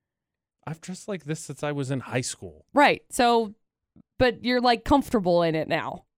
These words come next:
Speaker 1: Yeah, but I wouldn't call it stylish at all. It's just what I like to
Speaker 2: But
Speaker 1: wear.
Speaker 2: it's, like, your style prime is what they call it, right? So it's, like, it's just your style.
Speaker 1: I, I, see, I wouldn't call it style prime, 'cause to me, style prime is you've hit your stride of something that's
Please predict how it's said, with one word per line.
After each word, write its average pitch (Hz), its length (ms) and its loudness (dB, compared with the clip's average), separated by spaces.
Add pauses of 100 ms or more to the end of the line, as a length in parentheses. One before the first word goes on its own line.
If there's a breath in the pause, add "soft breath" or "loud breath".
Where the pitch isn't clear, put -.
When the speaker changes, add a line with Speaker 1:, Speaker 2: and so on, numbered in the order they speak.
(280)
Speaker 1:
Yeah, 175 120 2
but 147 140 -2
I 160 40 0
wouldn't 160 280 -2
call 160 260 0
it 110 100 -6
stylish 147 560 0
at 120 80 -2
all. 127 300 2
It's 123 160 -6
just 156 240 -2
what 127 200 0
I 131 100 2
like 131 260 -2
to - 60 -6
Speaker 2:
But 240 100 2
Speaker 1:
wear. 131 200 2
Speaker 2:
it's, 98 80 -4
like, 233 220 0
your 240 100 0
style 247 440 2
prime 240 320 0
is 165 100 -6
what 165 100 -4
they 147 100 -6
call 113 260 -4
it, - 160 -6
right? 190 340 0 (480)
So 226 160 2
it's, 220 120 -2
like, 220 260 0
it's 196 260 -4
just 240 220 -2
your 226 180 2
style. 214 640 0 (1300)
Speaker 1:
I, - 60 -14 (200)
I, 247 220 4
see, - 260 0
I 185 140 4
wouldn't 202 240 -2
call 214 200 4
it 170 60 -4
style 165 240 0
prime, 165 260 0
'cause 147 140 -10
to 160 80 -6
me, 180 140 0
style 170 280 -2
prime 160 280 -2
is 135 120 -8
you've 139 120 -6
hit 165 160 -4
your 151 100 -6
stride 143 440 -2
of 120 80 -8
something 143 360 -4
that's 127 320 -8